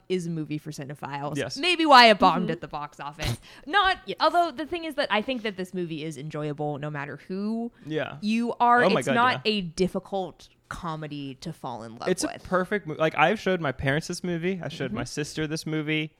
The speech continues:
Speaker 2: it's a friend movie to show. You know, like, you could show anybody of any age this movie and they will have a time. Even a kid would be like, "Oh my God, I love the colors," you know, like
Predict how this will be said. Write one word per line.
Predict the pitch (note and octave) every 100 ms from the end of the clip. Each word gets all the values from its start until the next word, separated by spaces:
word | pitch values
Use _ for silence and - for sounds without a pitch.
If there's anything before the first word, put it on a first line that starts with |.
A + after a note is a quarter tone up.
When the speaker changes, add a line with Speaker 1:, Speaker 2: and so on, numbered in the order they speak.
| -
Speaker 2:
it's |
a | A#2+
friend | - - D3+ D#3 D3+
movie | D#3+ D#3
to | D#3 D#3
show. | - D3
You | D3
know, | D#3 D3
like, | D#3
you | F#3+
could | G3 A#3+
show | B3 A#3+ -
anybody | C#3 D#3 E3 E3 E3 E3
of | E3 C#3+
any | - C#3+ D3
age | B2 C#3 C#3+
this | D3 C3+
movie | C#3 D3
and | C3+
they | C3+
will | C#3
have | C#3
a | C3
time. | - C#3 E3+
Even | A#3+ D4+
a |
kid | - A3 A3+
would | F3+
be | F3
like, | E3+ F#3+
"Oh | B3+
my | C#4
God, | C4 C4+
I | A3+
love | A#3+ A#3
the | A3
colors," | A#3 A#3 F#3+ B2 A#2+ -
you | D#3
know, | D3+
like | D#3+ D3+ D3